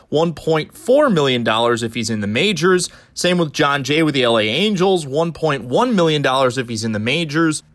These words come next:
Former Yankee first baseman Greg Bird with a minor league contract in Colorado, one million dollars if he's in the majors, one million dollars in incentives as well.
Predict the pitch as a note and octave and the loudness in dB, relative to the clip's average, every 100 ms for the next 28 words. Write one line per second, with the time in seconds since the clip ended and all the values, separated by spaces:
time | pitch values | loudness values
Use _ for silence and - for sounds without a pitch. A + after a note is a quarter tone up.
0 | _ _ - G3 F3 E3+ F#3+ G3 - F3+ | _ _ -2 0 2 2 0 -4 0 0
1 | E3 F3 F3 E3+ D3+ C3+ D3 C#3 C#3 F#3 | 0 0 -2 -2 -6 0 0 0 0 0
2 | A3 F3 C#3 B2+ C3+ D3 C#3+ C#3 A#2 C#3+ | 0 -2 -4 -2 -2 -2 -2 -4 -4 -2
3 | C#3+ C3+ C#3 C3 - D3 C3+ A#2 D3 C3+ | -2 -2 -4 -4 -8 -10 -10 -6 -4 0
4 | B2 B2+ F3+ E3+ C#3+ C#3 D3 D3+ D3+ D3 | 0 0 0 0 -2 -2 -4 -2 -4 -4
5 | C3+ B2+ C#3 B2+ A#2+ A#2 B2+ A#2+ A2+ A#2 | -2 0 0 -2 -6 -6 -6 -4 -4 -2
6 | C#3 D3 C#3 C3 - - _ C#3 C#3+ C#3 | -2 -2 -4 -6 -10 -20 _ -4 -2 -2
7 | C3+ C3 B2+ B2 B2 A#2+ A2+ A2 - C3 | -2 -2 0 2 0 -2 -6 -6 -4 -4
8 | A#2 B2 A2+ - G#2 G2 G2+ G#2 E3 E3+ | -2 -4 -6 -6 -4 -4 -8 -2 0 2
9 | E3 | 2